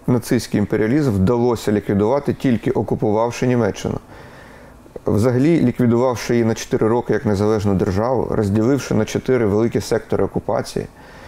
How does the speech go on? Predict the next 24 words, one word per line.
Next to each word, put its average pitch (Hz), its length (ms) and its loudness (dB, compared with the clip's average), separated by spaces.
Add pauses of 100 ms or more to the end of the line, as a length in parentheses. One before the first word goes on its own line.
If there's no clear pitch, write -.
(140)
провівши 120 500 0
негайну 117 560 0
системну 110 600 0
денацифікацію, 107 1000 0 (380)
без 123 280 4
обговорень 117 520 2
в - 80 -4
комісіях, 107 640 0 (180)
е, - 200 0 (420)
Київради, 110 540 0 (280)
<laughs> - 260 -14
як, 117 180 0
як 120 220 0
треба 117 240 0
перейменувати 117 520 0
вулиці, 139 440 2
а 98 80 0
прямо 113 300 0
збиваючи 110 540 0
таблички 113 520 0
«Адольф 104 320 0
Гітлер 107 300 0
Штрасе», - 480 -4
там, 95 260 -2